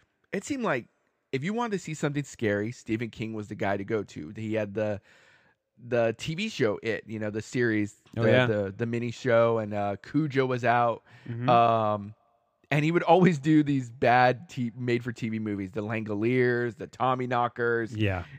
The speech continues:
Speaker 1: And Stephen King was everywhere. So it was one of those things where my mom had read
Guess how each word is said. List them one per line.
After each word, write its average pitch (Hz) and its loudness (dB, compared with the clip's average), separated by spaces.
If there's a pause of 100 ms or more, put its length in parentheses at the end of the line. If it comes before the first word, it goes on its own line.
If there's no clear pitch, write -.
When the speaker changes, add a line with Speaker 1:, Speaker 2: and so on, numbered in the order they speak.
Speaker 1:
And 139 4
Stephen 220 -6
King 131 -4
was 110 -4
everywhere. 156 -2
So 113 0 (640)
it 135 0
was 127 -2
one 175 0
of 302 -2
those 285 -4
things 131 -8
where 117 -2
my 113 -4
mom 120 0 (640)
had 127 -4
read 127 0